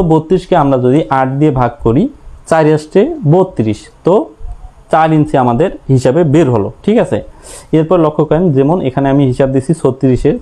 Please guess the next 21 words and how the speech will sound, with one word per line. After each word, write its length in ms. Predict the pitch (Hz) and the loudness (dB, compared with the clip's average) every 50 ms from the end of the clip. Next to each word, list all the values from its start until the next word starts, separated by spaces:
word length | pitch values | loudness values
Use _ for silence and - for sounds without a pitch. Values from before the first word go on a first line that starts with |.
| - - | -4 -2
তো 60 | 165 156 | 0 0
এখানে 200 | 151 156 151 156 156 156 | 0 0 0 -2 -2 0
ছত্রিশ 420 | - 139 135 - - 156 160 175 170 - - - - - - - - - - - 127 | -2 -2 -2 0 0 2 2 0 0 -4 -10 -16 -18 -20 -20 -20 -20 -12 -6 -2 -2
ভাগ 140 | 135 135 139 - - 127 139 | 0 0 0 -2 -2 -2 -2
আট 100 | 170 - - - - | -2 -4 -8 -12 -6
সাড়ে 200 | - 131 120 117 - | -4 -4 -2 -2 -2
চার। 120 | - 104 95 - - - - - - | -4 -4 -4 -6 -10 -20 -14 -8 -2
তো 40 | 156 151 151 | -2 0 0
আমরা 120 | 156 160 151 143 | 0 0 0 0
বত্রিশের 440 | 143 143 147 156 156 151 - 165 160 160 | 0 0 0 -2 -2 0 0 0 0 0
কাটিং 180 | 151 143 151 156 151 160 | 0 0 0 0 0 0
করতেছি, 300 | 151 156 - 151 - 196 175 147 | 0 0 0 0 0 0 0 0
বত্রিশ 280 | 139 139 - - 170 160 151 151 | 0 -2 0 0 0 0 2 0
ভাগ 100 | 151 143 143 - - 135 | 0 -2 -2 -4 -2 -2
আট 80 | 135 139 135 143 | -2 -2 0 0
যদি 140 | 147 143 139 147 | 0 2 2 2
হয়, 100 | 175 175 | 2 2
তাহলে 180 | 160 151 147 151 147 - | 2 2 2 0 0 0
চার 160 | - 190 196 190 170 | 0 0 2 2 2
ইঞ্চি 180 | 143 123 - 117 110 | 0 0 0 0 0
হবে। 160 | 101 101 107 | 0 -2 -4